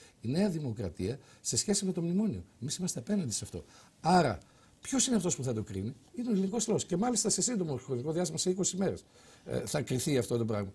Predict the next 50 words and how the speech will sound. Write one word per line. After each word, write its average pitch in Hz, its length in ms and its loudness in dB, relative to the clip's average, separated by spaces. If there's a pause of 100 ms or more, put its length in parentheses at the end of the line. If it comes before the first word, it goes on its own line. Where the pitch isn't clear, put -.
(140)
Θα 254 160 -8
θ-, - 220 -10
θέσουν 240 400 -2
τα 220 100 4
κόμματα 180 380 4
τα 143 80 2
προγράμματά 123 440 0
τους. - 120 -4
Θα 247 100 0
πει 247 100 2
η 233 40 6
Νέα 226 120 6
Δημοκρατία 185 480 6
τι 254 120 -2
λέει 240 140 6
για 175 100 4
το 147 100 0
χρέος, 147 380 -2 (300)
τι 240 120 4
λέει 247 140 8
για 220 120 8
τη 196 60 4
Δανειακή 185 420 4
Σύμβαση, 170 420 0 (260)
τι 247 140 6
λέει 254 180 8
για 220 120 10
το 202 100 4
πώς 190 140 6
θα 185 80 4
προχωρήσουμε. 165 460 2
Θα 240 140 4
βγει 233 160 6
ο 247 40 10
σύριζα, 226 340 8
θα 190 120 6
πει 202 120 6
αυτό, 180 220 4
θα 220 120 2
βγει 226 140 0
το 214 100 4
πασόκ 190 280 0 (320)
και 165 100 -2
θα 160 120 -2
αποφασίσει 139 640 0
αυτός 180 360 -4
που 208 60 -8
θα 180 100 -4
τα 139 80 -6
ξεκαθαρίσει. 123 680 -4